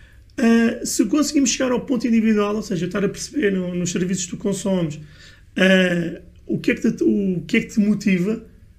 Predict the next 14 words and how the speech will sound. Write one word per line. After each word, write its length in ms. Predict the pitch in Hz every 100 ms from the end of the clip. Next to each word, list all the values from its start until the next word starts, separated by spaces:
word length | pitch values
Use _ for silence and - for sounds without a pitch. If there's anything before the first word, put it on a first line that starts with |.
| - -
então 300 | 196 180 175
aí 240 | 175 175 180
o, 720 | 180 175 175 165 165 165 208
o 80 | 175
sucesso 600 | - - - 196 190 -
do 80 | 147
posicionamento 1080 | - 180 190 185 185 185 - 185 170 165 - - - -
de, 180 | 160 180
de 60 | 175
ofertas 440 | 175 190 - 185
é, 40 | 196
é 200 | 190 185
muito 240 | 196 196
maior. 380 | 208 196 175